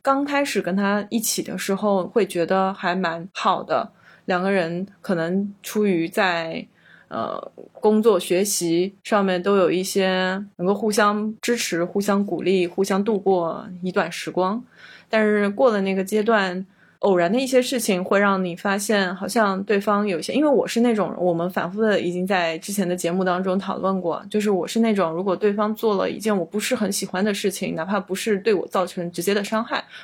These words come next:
我也会对这个人有看法。有这些偏见之后，就没有办法跟这个人做朋友了，就哪怕我们的生活交集在一起，但是我可能也没有办法再去很认真的跟他交往了。这个我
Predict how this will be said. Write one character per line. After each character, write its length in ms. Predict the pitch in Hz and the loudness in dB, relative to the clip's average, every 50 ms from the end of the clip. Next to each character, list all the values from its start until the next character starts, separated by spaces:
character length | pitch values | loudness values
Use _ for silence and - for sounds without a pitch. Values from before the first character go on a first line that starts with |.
| - - | -10 -2
我 120 | - 208 220 | 2 4 4
也 120 | 208 165 | 4 2
会 160 | - - 190 | 2 0 0
对 160 | 185 190 185 180 | 2 2 2 2
这 100 | 180 170 | 0 -2
个 80 | 170 | -2
人 100 | 160 165 | -2 -2
有 120 | 160 160 - | -4 -4 -6
看 280 | - - 226 185 190 | -6 -6 -6 -6 -4
法。 200 | - 190 - - _ _ _ _ _ - - - _ _ | -6 -8 -10 -10 _ _ _ _ _ -20 -20 -20 _ _
有 160 | 214 208 185 | -2 0 2
这 100 | 185 226 | 2 2
些 120 | 233 254 247 | 4 2 2
偏 220 | 254 - 294 302 | 2 0 -2 0
见 200 | 311 311 262 220 | 2 2 2 2
之 100 | 214 226 | 0 0
后， 180 | 220 247 208 196 | 0 0 0 2
就 180 | 202 214 190 | 2 0 0
没 100 | 180 185 | 0 0
有 80 | 196 190 | 0 0
办 140 | 196 185 165 | 0 0 -2
法 80 | - | -2
跟 140 | - 185 170 165 | -6 -10 -8 -6
这 80 | 160 | -6
个 80 | 156 - | -6 -6
人 100 | - - | -6 -6
做 140 | - - - | -8 -8 -8
朋 200 | - - - - | -8 -10 -12 -10
友 80 | - - | -12 -14
了， 100 | - 196 - - _ | -14 -16 -18 -14 _
就 120 | - 226 220 | 0 2 2
哪 100 | 208 175 | 2 2
怕 140 | 202 247 262 | 2 2 2
我 80 | 196 | 2
们 80 | 156 147 | 2 0
的 80 | 175 190 | -4 -6
生 200 | - 202 190 185 | -4 -6 -4 -4
活 80 | 185 | -4
交 160 | 185 175 185 | -4 -4 -4
集 140 | 190 185 170 | -4 -4 -6
在 120 | - 160 160 | -6 -6 -6
一 100 | 160 - | -6 -8
起， 240 | - - - - - - _ _ _ _ _ | -8 -8 -8 -10 -14 -18 _ _ _ _ _
但 140 | - 202 196 | -4 -4 -2
是 200 | 196 208 196 185 | 0 0 2 2
我 160 | 170 - 175 | 0 0 -2
可 160 | 175 - 202 | -2 -2 -2
能 140 | 170 175 180 | -2 0 0
也 140 | 190 185 156 | 0 0 0
没 120 | 156 160 | -2 -2
有 140 | 180 190 165 165 | 0 0 -2 -2
办 220 | - 190 170 180 | -2 -4 -4 -4
法 160 | - 185 - - | -6 -10 -10 -6
再 180 | - 180 170 | -4 -4 -4
去 400 | - - - - 180 165 160 - _ _ _ _ _ _ _ _ _ _ _ _ | -4 -6 -4 -2 -2 -2 -2 -4 _ _ _ _ _ _ _ _ _ _ _ _
很 160 | - 190 175 | -2 0 2
认 180 | 180 190 202 190 | 2 2 2 2
真 120 | 190 185 | 2 0
的 100 | 185 170 | 0 -2
跟 100 | 170 151 | -4 -6
他 100 | 156 156 | -6 -6
交 180 | 156 160 151 151 | -6 -4 -4 -4
往 140 | 147 - | -6 -8
了。 160 | - - - - - - - | -10 -12 -16 -20 -20 -10 -2
这 140 | - 294 233 | 0 2 4
个 140 | 202 185 | 4 4
我 220 | 170 170 165 156 | 4 4 2 0